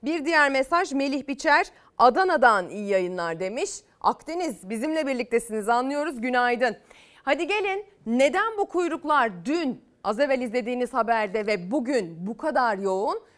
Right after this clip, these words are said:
Çünkü arada ciddi bir fark var. Askerlik ve doğum borçlanma oranları, beş yüz kırk gün askerlik borcu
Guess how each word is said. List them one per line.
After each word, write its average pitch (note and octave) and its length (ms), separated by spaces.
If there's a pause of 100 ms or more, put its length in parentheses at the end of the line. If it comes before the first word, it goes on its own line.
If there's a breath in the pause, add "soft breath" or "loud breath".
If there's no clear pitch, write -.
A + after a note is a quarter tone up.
(140 soft breath)
Çünkü F#4+ 400
arada C#4 300
ciddi A3+ 340
bir F#3 100
fark E3+ 360
var. D3+ 180 (240 loud breath)
Askerlik D#4 600
ve F4 140
doğum F4 300
borçlanma E4+ 580
oranları, D4+ 640 (220)
beş D4 400
yüz C4 260
kırk F#4 280
gün G#3+ 220
askerlik G3 680
borcu A3 440